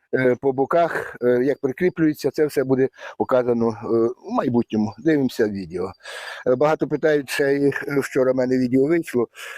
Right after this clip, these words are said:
е, що вносити, ну, в даний час від медведки, там, все остальне.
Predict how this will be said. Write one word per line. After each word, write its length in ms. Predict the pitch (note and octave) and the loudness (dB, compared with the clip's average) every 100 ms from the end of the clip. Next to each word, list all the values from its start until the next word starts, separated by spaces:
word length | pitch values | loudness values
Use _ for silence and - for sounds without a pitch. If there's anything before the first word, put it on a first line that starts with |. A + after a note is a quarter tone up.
| - - | -16 -6
е, 120 | B2 | -4
що 200 | - D#3+ | 0 2
вносити, 600 | C#3 D3 C#3+ C3+ C3 C3+ - | 2 0 0 -4 0 0 0
ну, 120 | B2+ B2 | -2 0
в 60 | |
даний 280 | A2+ C3 A#2+ | 2 0 0
час 340 | - D3+ - - - - - | 2 0 0 -14 -20 -20 -2
від 200 | B2 B2 | 0 2
медведки, 460 | B2 B2+ E3 - B2+ | 0 2 0 -2 -4
там, 280 | B2 A2+ A2 - - - | -2 -2 -4 -10 -8 -8
все 560 | - - - - C#3 | -10 -12 -10 -2 0
остальне. 420 | B2 - B2 A2+ | 0 -2 0 0